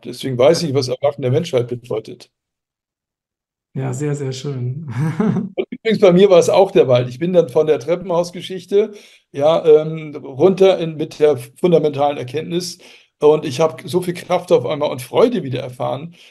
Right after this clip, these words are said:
Speaker 1: Hatte eigentlich, die eigentliche, der eigentliche Grund der Freude war die Erkenntnis, ich lebe und ich bin, ich bin frei. Ja, also es war, ich kann's nicht so erklären. Du kennst das, ich, ich weiß es.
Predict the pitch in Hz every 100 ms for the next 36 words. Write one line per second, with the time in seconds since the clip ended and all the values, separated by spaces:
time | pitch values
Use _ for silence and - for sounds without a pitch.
0 | _ _ 165 165 156 151 156 123 123 _
1 | - 170 202 240 180 175 135 175 202 220
2 | 175 123 165 247 240 160 131 147 147 143
3 | 131 143 139 175 123 135 160 160 151 -
4 | - _ _ 139 127 147 127 180 277 -
5 | _ _ _ 165 180 - 170 170 - -
6 | 127 165 - 214 285 127 127 - 127 160
7 | - 131 151 165 156 143 - 85 _ -
8 | - 165 165 123 127 123 113 117 - _
9 | - 202 208 196 - 127 135 123 - -
10 | 135 131 135 127 123 -